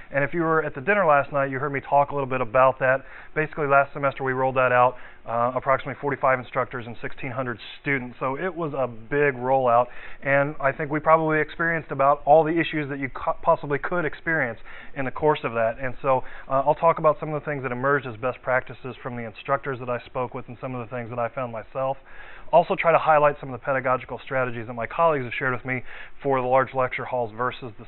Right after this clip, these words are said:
small classroom settings. What do you need to think about differently about how to use this in a small classroom and a large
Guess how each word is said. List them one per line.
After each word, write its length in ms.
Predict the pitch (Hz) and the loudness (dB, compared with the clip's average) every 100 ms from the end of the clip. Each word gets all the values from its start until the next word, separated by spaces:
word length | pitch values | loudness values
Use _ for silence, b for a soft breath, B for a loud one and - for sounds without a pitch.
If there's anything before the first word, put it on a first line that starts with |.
| - | -8
small 180 | 127 | -6
classroom 420 | 117 127 120 131 110 | -2 0 0 -2 -8
settings. 260 | - 127 123 - B B | -4 -4 -4 -10 B B
What 120 | 202 | -4
do 60 | 208 | -2
you 40 | |
need 140 | 190 | -4
to 80 | 143 - | -4 -6
think 140 | 165 | -6
about 440 | 156 143 143 120 107 | 0 2 2 -2 -4
differently 520 | 151 - 131 117 113 b b | -4 -4 -6 -6 -6 b b
about 240 | - 123 127 | -2 2 2
how 180 | - 156 | 4 2
to 60 | |
use 200 | 147 143 | 2 -2
this 160 | 123 110 135 | -2 -8 -10
in 60 | 131 | -14
a 40 | - | -8
small 180 | 135 127 | -4 -2
classroom 520 | 139 127 113 123 113 B B B | 2 2 0 -8 -10 B B B
and 100 | 127 | -6
a 40 | 120 | -2
large 320 | 123 135 131 | 4 4 4